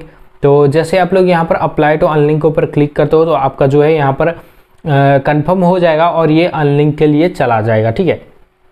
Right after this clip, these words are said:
तो ये जैसे unlink के लिए जाता है उसके, अ, मतलब सात दिन के बाद आपका completely unlink हो जाएगा।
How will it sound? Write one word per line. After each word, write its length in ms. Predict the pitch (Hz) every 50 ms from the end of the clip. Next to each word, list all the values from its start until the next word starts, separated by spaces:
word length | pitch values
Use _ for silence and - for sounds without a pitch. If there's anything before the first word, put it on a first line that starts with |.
| _ _ _ - - - -
तो 320 | - 147 151 151 151 147 156 156 - - - - _ -
ये 80 | 170 180
जैसे 300 | 170 185 175 180 214 208
unlink 400 | - 185 175 170 180 190 180 180
के 80 | 196
लिए 240 | 190 190 196 196 185
जाता 400 | 165 135 151 143 139 135 - 170
है 160 | 170 170 180
उसके, 520 | 175 - 151 - - - - 170 170 170 185
अ, 720 | 185 175 156 143 135 131 127 127 127 127 131 139 - - -
मतलब 300 | 131 127 131 139 143 135
सात 280 | - - - 131 127
दिन 260 | 135 127 135 143 139 135
के 80 | 143
बाद 380 | 135 131 151 165 165 165 - - - _ _ - - -
आपका 240 | - - - - 190
completely 500 | 170 - 175 165 147 170 175 175 180 185
unlink 440 | 202 - 170 151 151 160 175 180 175
हो 240 | - - - 170 170
जाएगा। 360 | 147 151 123 117 113 104